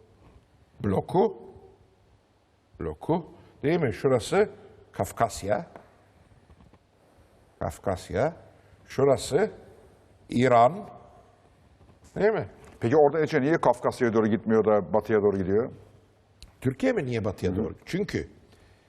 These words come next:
Speaker 1: Kafkasya'ya doğru da gidiyor. Ama biraz önce dedik ki burası sıkıştırılıyor.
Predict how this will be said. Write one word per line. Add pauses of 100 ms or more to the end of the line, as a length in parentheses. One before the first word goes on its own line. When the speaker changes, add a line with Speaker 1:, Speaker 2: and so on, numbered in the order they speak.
(360)
Speaker 1:
Kafkasya'ya
doğru
da
gidiyor.
Ama (340)
biraz
önce
dedik
ki
burası
sıkıştırılıyor.